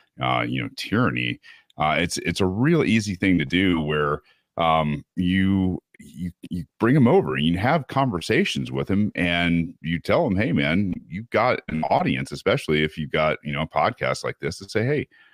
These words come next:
there's a hundred and fifteen thousand votes out there, or how many ever votes you, you know, y-, you got, um, come try to win 'em over,"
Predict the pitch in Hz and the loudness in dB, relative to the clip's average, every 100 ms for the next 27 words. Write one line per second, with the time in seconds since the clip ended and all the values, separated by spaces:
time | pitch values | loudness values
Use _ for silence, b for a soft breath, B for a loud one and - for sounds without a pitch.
0 | b _ - 139 123 123 101 87 113 - | b _ 0 2 4 2 0 0 0 2
1 | 107 104 101 90 76 117 - 82 78 87 | 2 4 2 2 2 2 4 0 4 4
2 | 87 90 92 92 90 80 73 80 - 76 | 4 2 0 2 2 0 0 -2 0 -6
3 | 67 - 67 64 73 - 64 - 65 58 | -6 -6 -6 -6 -8 -10 -14 -12 -14 -2
4 | 80 113 78 - _ _ _ - 80 80 | 2 2 0 -4 _ _ _ -4 0 2
5 | 80 80 82 - _ - 143 226 269 160 | 2 0 -2 -14 _ -4 0 2 2 4
6 | 120 185 107 139 202 | 2 2 4 2 0